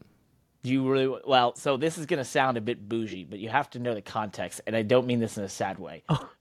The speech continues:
Speaker 1: But
Speaker 2: Did I put
Speaker 1: hold
Speaker 2: you
Speaker 1: on.
Speaker 2: on the spot?
Speaker 1: Yes, you did, but it, it was a Mercedes C two forty, but an oh one.
Speaker 2: That's so bougie.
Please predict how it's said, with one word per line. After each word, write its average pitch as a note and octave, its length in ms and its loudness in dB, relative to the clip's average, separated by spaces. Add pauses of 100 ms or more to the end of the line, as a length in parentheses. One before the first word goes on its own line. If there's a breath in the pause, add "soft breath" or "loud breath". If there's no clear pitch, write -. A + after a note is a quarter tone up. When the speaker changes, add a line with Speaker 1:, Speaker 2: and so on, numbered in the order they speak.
Speaker 1:
But C3 260 4 (160)
Speaker 2:
Did F#3 100 6
I G#3+ 80 8
put G#3 80 -2
Speaker 1:
hold C4+ 140 6
Speaker 2:
you B3 60 6
Speaker 1:
on. B3+ 80 6
Speaker 2:
on A#3 60 0
the A3 100 0
spot? F3+ 460 4 (460)
Speaker 1:
Yes, D#3 240 6
you D#3 60 -2
did, C#3+ 260 6
but C3+ 160 -2
it, C#3+ 180 -6
it F3 80 4
was E3+ 140 6
a D#3 80 2
Mercedes F3+ 680 2 (100)
C - 360 0
two D#3 220 -4
forty, A#2+ 460 -2 (120)
but C#3 240 2 (680)
an C3+ 80 4
oh C#3+ 280 8
one. B2 180 0
Speaker 2:
That's A3+ 200 -2 (100)
so D4 300 8
bougie. F3 560 2